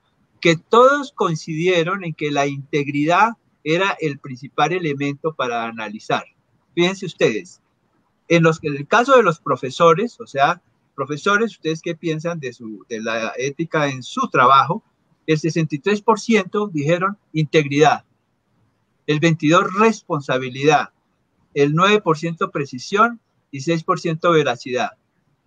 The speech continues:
En el mundo académico la precisión se mide mucho, o sea, lo vimos que la gente lo piensa es en la precisión de calificar bien un examen, eh, todavía no, no, obviamente la precisión en la ingeniería es que el puente no se caiga, etcétera,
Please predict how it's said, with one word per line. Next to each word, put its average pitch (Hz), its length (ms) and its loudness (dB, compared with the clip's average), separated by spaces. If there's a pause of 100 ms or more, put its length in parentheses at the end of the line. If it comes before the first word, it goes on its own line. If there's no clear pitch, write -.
En 165 180 2
el 165 120 4
mundo 226 240 4
académico 185 720 2
la 139 160 2
precisión 131 560 -6
se 190 160 -6
mide 190 240 -8
mucho, 170 280 -4
o 160 40 0
sea, - 160 -2
lo 165 120 4
vimos 160 340 0
que 127 100 -6
la 110 120 -8
gente 120 200 -8
lo 165 140 0
piensa 143 380 -4
es 151 200 -2
en 175 80 -6
la 135 120 -2
precisión 120 440 -10
de 147 120 -2
calificar 127 580 0
bien 131 180 0
un 131 120 0
examen, 147 600 2 (380)
eh, 123 140 -4
todavía 147 480 6
no, 165 240 2 (240)
no, 127 100 -4 (260)
obviamente 165 640 4
la 143 140 2
precisión 113 420 -10
en 156 100 -4
la 143 60 -8
ingeniería 120 440 -2
es 147 120 -2
que 160 100 0
el 139 60 -4
puente 139 300 -4
no 131 120 -4
se - 160 -8
caiga, 135 320 2
etcétera, 160 520 0